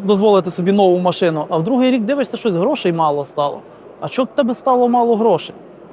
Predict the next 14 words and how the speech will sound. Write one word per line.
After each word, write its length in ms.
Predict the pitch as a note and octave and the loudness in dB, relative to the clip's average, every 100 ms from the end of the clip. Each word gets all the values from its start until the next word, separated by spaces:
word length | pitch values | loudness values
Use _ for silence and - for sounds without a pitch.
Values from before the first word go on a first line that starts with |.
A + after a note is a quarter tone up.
| - - | -20 -16
І 60 | D#3+ | -8
ти 100 | G#3 | -4
починаєш 440 | B3+ B3+ C4+ C#4 | -4 -2 0 0
дивитися, 420 | F#3 G3+ F4 - G3 | 0 -2 -2 -6 -4
де 140 | B3 | -2
ти 120 | B3+ | -2
втратив. 480 | A3 A3 F3+ - - - - - - | -4 0 0 0 -8 -12 -20 -20 -20
Починаєш 340 | - - C#4 A#3+ | -14 -4 0 0
будувати 420 | G3+ G3 A#3 G#3+ | 0 2 2 2
якісь 240 | F3+ A3 | 0 -2
моделі, 480 | G3+ E3+ D#3 C#3+ C#3+ C#3+ | -2 0 0 0 -4 -8
якісь 220 | - A3 | -6 -4
таблиці, 640 | - F3+ F3 D#3 D3 - | -4 0 0 0 -2 -8
якісь 520 | C#3 D3 - G3+ E3+ | -8 -8 -8 -10 -10